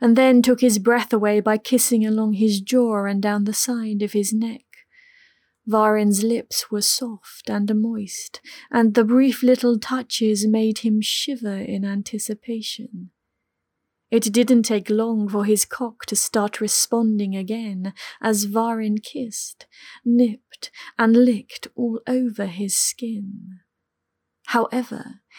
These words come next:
even as Varin loomed over him, the god seemed to be very deliberate about not touching him there. It was making him rather needy, and he very much wanted Varin's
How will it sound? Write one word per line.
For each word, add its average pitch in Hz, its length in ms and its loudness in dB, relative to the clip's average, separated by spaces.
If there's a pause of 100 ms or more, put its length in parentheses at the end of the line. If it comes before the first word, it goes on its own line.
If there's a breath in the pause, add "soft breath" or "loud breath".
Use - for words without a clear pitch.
(160 loud breath)
even 254 380 6
as 208 160 2
Varin 220 560 0
loomed 220 440 2
over 226 300 -2
him, 202 460 -12 (320 loud breath)
the 254 160 6
god 277 260 2
seemed 339 480 -2
to 240 100 4
be 220 200 4
very 285 420 0
deliberate 254 760 -2
about 208 340 -2
not 254 420 -2
touching 240 520 -4
him 202 420 -2
there. 220 500 -10 (640 loud breath)
It 262 200 2
was 277 200 2
making 277 380 6
him 240 480 8
rather 254 420 2
needy, 226 800 2 (400 loud breath)
and 269 180 6
he 285 180 6
very 294 380 4
much 254 280 4
wanted 226 500 2
Varin's 240 520 0